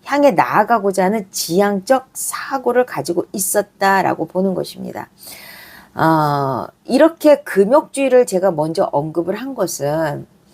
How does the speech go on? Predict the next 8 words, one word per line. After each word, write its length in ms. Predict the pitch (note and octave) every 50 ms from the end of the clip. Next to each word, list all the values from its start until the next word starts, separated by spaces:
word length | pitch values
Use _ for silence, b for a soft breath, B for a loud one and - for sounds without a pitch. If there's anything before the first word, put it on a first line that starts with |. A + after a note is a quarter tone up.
| b b b _ -
지금 260 | - A#3+ A3+ C4 C4+ B3
현재에서 760 | - - - F4 E4+ E4 D#4 E4 D#4 C4+ A#3+ A3+ A3 B3+ -
과거를 560 | - - - C#3 D3 D3+ F#3 G3+ G#3+ G#3 F#3
보고 400 | E3+ E3+ E3 - C4 C#4+ D4+ D4+ b b b b b _ -
과거에서 680 | - - - F3 G#3 G3+ G#3+ B3 A3+ G#3+ G#3 G3+ B3 A#3+
미래로 840 | F3+ D3 C3 C3+ D#3+ F3 F#3+ G#3 A#3 B3+ D4+ D#4+ D#4 B3+ C4 C4+
나아간다고 760 | G3 D#3+ - B2+ D#3+ F#3 F#3+ G3 F#3+ F3 E3+ E3 D#3+ D#3 D#3+
하는 280 | D#3 E3+ D3 D3 F#3